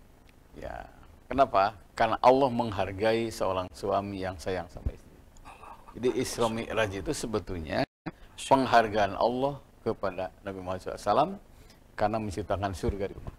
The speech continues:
Speaker 2: Hmm.
Speaker 1: Makanya tiap suami pasti mi'raj.
Speaker 2: Oke.
Speaker 1: Selama sayang sama istri, selama kesetiaan dia miliki. Mi'raj. Allah yang akan mengangkat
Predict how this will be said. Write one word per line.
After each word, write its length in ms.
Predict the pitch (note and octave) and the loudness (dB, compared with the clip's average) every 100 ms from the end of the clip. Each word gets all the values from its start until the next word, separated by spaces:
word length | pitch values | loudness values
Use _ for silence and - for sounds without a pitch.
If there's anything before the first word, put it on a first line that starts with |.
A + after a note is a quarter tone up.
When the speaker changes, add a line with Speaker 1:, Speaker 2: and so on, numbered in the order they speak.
| - | -14
Speaker 2:
Hmm. 120 | A2+ - - - - | -16 -18 -20 -20 -14
Speaker 1:
Makanya 220 | - B2+ C#3 | -6 -4 0
tiap 200 | A#2+ A2+ | 2 2
suami 400 | - A2+ G2 C3 | 4 4 4 2
pasti 320 | - G#2+ - B2+ | 0 0 0 -4
mi'raj. 440 | C3 G#2 G#2+ F#2+ - - - - - | -4 -2 -4 -4 -10 -20 -20 -20 -6
Speaker 2:
Oke. 160 | - - - | -6 -6 -4
Speaker 1:
Selama 480 | G#2 A2+ A#2 A#2 | 2 4 2 -2
sayang 400 | - G#2 G2+ F#2+ | -2 -2 0 -2
sama 240 | - F#2 - | -6 -8 -8
istri, 480 | B2 C3+ D3 D3+ D3+ - - - - | -8 -2 -2 -2 -6 -14 -20 -20 -4
selama 400 | A2+ A2 G#2 G2+ | 4 4 4 -4
kesetiaan 960 | - - A2 A2 G#2 A2+ A#2 G2+ G2 | -8 -8 -6 -2 0 0 -4 -8 -6
dia 160 | G2+ F#2+ | -6 -6
miliki. 400 | - B2 - - - - - - - - | -10 -16 -18 -20 -20 -20 -20 -20 -18 -10
Mi'raj. 400 | G#2 F2+ G#2 F#2+ | -8 -4 -4 0
Allah 200 | A2 D3 D3 | 2 4 4
yang 120 | B2 | 2
akan 160 | A#2+ C#3 B2 | 2 0 0
mengangkat 560 | C3 B2 A2+ G#2+ G#2 | 0 0 -2 -4 -8